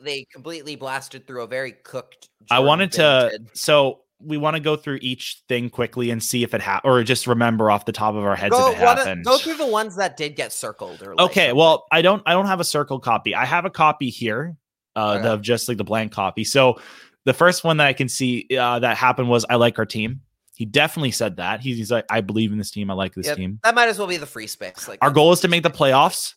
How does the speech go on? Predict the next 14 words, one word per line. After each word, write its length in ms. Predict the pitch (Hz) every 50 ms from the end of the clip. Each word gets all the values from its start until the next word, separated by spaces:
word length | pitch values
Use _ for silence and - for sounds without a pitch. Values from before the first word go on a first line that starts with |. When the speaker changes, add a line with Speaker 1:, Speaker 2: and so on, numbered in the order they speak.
| _ _ -
Speaker 2:
was 300 | 113 117 123 131 135 131
also 280 | 143 143 143 - 151 143
said. 460 | 135 - - 147 143 147 139 269 - _ _ _ _ _ _ _ _ _ _ _ _ _ _ _ _ _ _ _
Speaker 1:
Yeah. 460 | 95 110 110 120 127 131 123 123 120
Speaker 2:
Um, 120 | 120 123
he 140 | 113 - 139
didn't 180 | 151 196 208 185
blame, 380 | 185 190 190 185 180 175 170 -
I 100 | 139 139
don't, 200 | 139 143 147 - -
like, 180 | 151 165 151
he 100 | 143 165
talked 240 | 160 - 190 185 -
about 240 | 196 196 180 - -